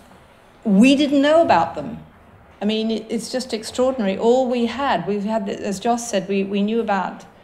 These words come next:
feminist anthropologists, apparently. I didn't know about them, but the true founders of Matrix were three women, Sue Francis,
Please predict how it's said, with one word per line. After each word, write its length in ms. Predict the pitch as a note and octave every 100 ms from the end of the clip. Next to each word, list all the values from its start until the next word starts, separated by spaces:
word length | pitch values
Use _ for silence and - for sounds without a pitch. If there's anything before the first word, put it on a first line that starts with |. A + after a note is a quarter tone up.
| _ -
feminist 380 | C4 E4 E4
anthropologists, 800 | C#4+ C4+ - - C4+ A#3+ D#3+ -
apparently. 380 | E3 - D#3 - -
I 180 | F3
didn't 240 | F#3+ F#3+ D3+
know 100 | E3
about 240 | E3 -
them, 100 | E3
but 180 | D#3+ F3
the 220 | F3+ F3 - - - - -
true 220 | - C4+
founders 440 | C#4 G#3 F3 D3+ -
of 80 | D#3
Matrix 460 | E3+ - D3+ -
were 120 | F3+
three 260 | E3+ - F#3
women, 280 | E3+ E3 D#3+
Sue 160 | -
Francis, 680 | E3+ F3+ E3+ - D3+ - -